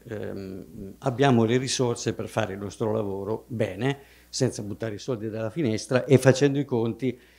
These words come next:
col palazzo, nel senso che <clears throat> sperando che non si rompa il tetto, perché certo se c'è,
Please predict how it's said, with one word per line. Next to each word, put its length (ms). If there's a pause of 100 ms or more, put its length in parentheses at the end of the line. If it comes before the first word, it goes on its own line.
(120)
col 180
palazzo, 680
nel 160
senso 400
che 260 (320)
<clears throat> 200
sperando 420
che 80
non 100
si 140
rompa 240
il 120
tetto, 440
perché 280
certo 280
se 160
c'è, 320